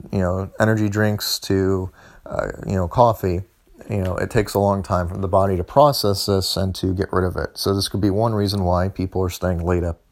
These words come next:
uh, laying, weighing, laying awake late at night. Okay. Ape beds, dinosaurs, napping, and half a brain. Who sleeps? How do we sleep? And how much? Okay,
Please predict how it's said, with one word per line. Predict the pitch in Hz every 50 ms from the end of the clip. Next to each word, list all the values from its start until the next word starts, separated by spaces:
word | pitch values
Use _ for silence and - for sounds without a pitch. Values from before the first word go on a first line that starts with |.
| _ _ _ -
uh, | 90 90 90 90 -
laying, | - 98 101 98 101 98 95 - - - -
weighing, | - - 98 98 107 113 113 110 107 107 101 - - - 90 87 85 87 82 82 85 80 71 - - - - - - -
laying | - 107 117 123 131 123
awake | 110 101 104 107 104 101 - -
late | 98 98 95
at | 92 85 87
night. | 82 76 76 - _ _ _ _ _ _ _ _ _ _ _ _ - - - _ - -
Okay. | 104 104 - 101 82 - - _ _ - - - - - - _ _ _ _ _ _ _ _ -
Ape | 120 127 123 -
beds, | 120 117 113 113 113 110 110
dinosaurs, | - 117 104 107 110 - - 110 107 104 101 98 -
napping, | 98 101 104 101 - 107 104
and | 101 98
half | 98 98 98 107
a | 101
brain. | 90 101 92 95 92
Who | 92 - 117 113
sleeps? | - - 110 110 107 - - -
How | - 110 104
do | 101
we | 104 98
sleep? | - - 101 95 90
And | - 90
how | 98 95
much? | 92 92 85 80 - - - - _ _ _ _ - - -
Okay, | - 101 - 104 95 80